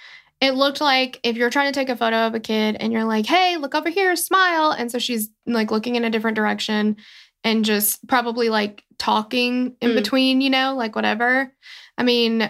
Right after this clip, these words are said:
Speaker 2: Maybe
Speaker 1: I
Speaker 2: she's
Speaker 1: don't know.
Speaker 2: big
Speaker 1: You know
Speaker 2: fat,
Speaker 1: how
Speaker 2: didn't
Speaker 1: kids
Speaker 2: wanna
Speaker 1: are.
Speaker 2: do it. Yeah.
Speaker 1: Exactly. They're literally, <laughs> Andrew took Ben to a U T game, like, just the two of them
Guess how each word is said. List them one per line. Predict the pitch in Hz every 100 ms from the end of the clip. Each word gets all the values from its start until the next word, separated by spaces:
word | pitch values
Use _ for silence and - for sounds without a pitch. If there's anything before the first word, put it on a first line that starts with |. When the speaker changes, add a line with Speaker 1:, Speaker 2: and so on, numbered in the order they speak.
| -
Speaker 2:
Maybe | 226 285
Speaker 1:
I |
Speaker 2:
she's | 226
Speaker 1:
don't | 202
know. |
Speaker 2:
big | 185
Speaker 1:
You | 220
know | 320
Speaker 2:
fat, |
Speaker 1:
how | 226
Speaker 2:
didn't | 277 269
Speaker 1:
kids |
Speaker 2:
wanna | 285 294
Speaker 1:
are. |
Speaker 2:
do | 220 208 370
it. | - -
Yeah. | 240 339 277
Speaker 1:
Exactly. | 226 220 220 214 214 226 - - -
They're | 254 285 311
literally, | 294 320 302 277 269
<laughs> | 262 - 494 - - -
Andrew | 277 - 359
took | - 320 -
Ben | 247 247 262 302 311 - - - - -
to | 320 294 277 277 277 277 277
a |
U | 262 254 262
T | 294
game, | 277 285 294
like, | 277 226
just | 240 226
the | 247
two | 240 226
of | 247
them | 254 285 294 294 302